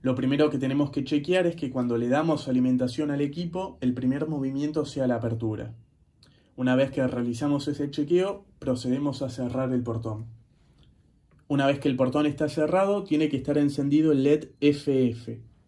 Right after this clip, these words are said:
El led indicativo está al lado de los potenciómetros. Con el portón cerrado, procedemos a presionar el botón programar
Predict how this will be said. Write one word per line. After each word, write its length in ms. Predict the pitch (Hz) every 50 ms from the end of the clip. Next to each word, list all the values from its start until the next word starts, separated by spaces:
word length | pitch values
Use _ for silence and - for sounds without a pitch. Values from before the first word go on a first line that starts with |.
| _ _ _ _ _ - - _ _ _ _ _ - -
El 120 | - 123 123
led 100 | 131 131
indicativo 600 | 135 135 139 135 123 147 139 143 170 180 185 180
está 180 | 170 170 - 151
al 140 | 143 139 135
lado 260 | 139 143 151 147 139
de 80 | 127
los 140 | 120 117 110
potenciómetros. 960 | - - 123 117 123 120 117 110 - 120 110 107 104 104 - - - - - - _ _ - - - - - - - - - - - - - - - - - - _ - - - - - - - - -
Con 140 | - 135 131
el 120 | 131 127
portón 340 | 135 131 127 151 160 165 170
cerrado, 680 | 160 170 165 165 180 202 208 214 220 226 240 247 -
procedemos 720 | - - 127 127 - - 127 135 147 151 151 156 147 - -
a 80 | 127
presionar 400 | 123 120 117 - - 127 131 135
el 120 | 139 135 131
botón 320 | 127 131 127 135 143 147
programar 640 | 147 147 147 143 139 147 147 160 170 180 202 - -